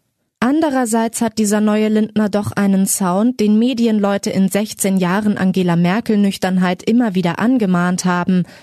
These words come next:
Mehr Pathos bitte, mehr Herzblut, mehr Zukunftsfreude, Staunen, Aufbruchsstimmung. Also gut, vielleicht lassen wir die Ampelleute jetzt ihre Funken schlagen,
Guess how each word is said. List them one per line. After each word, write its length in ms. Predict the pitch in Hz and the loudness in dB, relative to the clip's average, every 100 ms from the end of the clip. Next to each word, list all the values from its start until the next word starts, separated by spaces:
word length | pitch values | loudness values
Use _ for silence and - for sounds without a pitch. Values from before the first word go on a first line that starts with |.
| - _ | -20 _
Mehr 340 | - 202 220 226 | 0 2 2 0
Pathos 680 | - 202 214 233 220 190 - | -2 -2 0 0 -2 -2 -2
bitte, 400 | - 175 170 160 - - | -4 -4 -2 -4 -4 -8
mehr 280 | - 208 226 | 0 2 2
Herzblut, 800 | 196 208 233 240 - 185 175 - | 0 0 0 -4 -4 -2 -2 0
mehr 200 | 202 240 | 0 0
Zukunftsfreude, 1080 | - 262 285 240 214 - - - 170 165 165 | -2 0 0 0 -2 -2 -8 -4 -2 0 -2
Staunen, 720 | 156 - 190 233 247 226 175 - | -4 -4 -4 -2 0 0 0 0
Aufbruchsstimmung. 1080 | 226 269 - 202 185 - - 165 151 139 165 _ _ _ _ _ _ - | 0 -2 -4 -4 -4 -6 -2 0 0 -2 -6 _ _ _ _ _ _ -4
Also 260 | 214 214 | -2 0
gut, 300 | 233 320 - - _ _ - | 0 -2 -4 -20 _ _ -8
vielleicht 320 | 254 254 254 | -2 -2 0
lassen 320 | 269 277 262 | -2 0 0
wir 120 | 226 202 | 0 -2
die 140 | 202 | 0
Ampelleute 580 | 214 226 220 196 190 185 | 0 0 0 0 0 -2
jetzt 320 | 180 175 - | -2 -4 -2
ihre 200 | 175 170 | -2 -2
Funken 500 | - 220 233 - 185 | -2 -2 -2 0 -2
schlagen, 520 | - 175 175 180 185 | 0 -2 0 0 -2